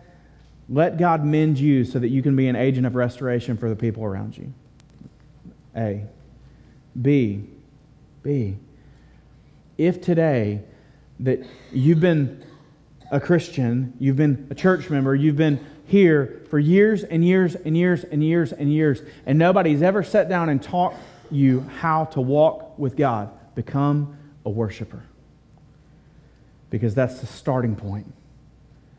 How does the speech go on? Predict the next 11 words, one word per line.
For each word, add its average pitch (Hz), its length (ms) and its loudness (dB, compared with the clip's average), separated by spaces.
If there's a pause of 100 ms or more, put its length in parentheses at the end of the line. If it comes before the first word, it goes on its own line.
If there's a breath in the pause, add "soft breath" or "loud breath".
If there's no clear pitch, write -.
(960 soft breath)
Like 127 180 -2
I 151 80 -2
said 160 180 0
earlier, 123 400 2
use 139 420 2
the 156 80 -4
Psalms 165 560 -2
as 127 140 -4
a 117 40 -6
prayer 151 320 -2
book. 123 360 -2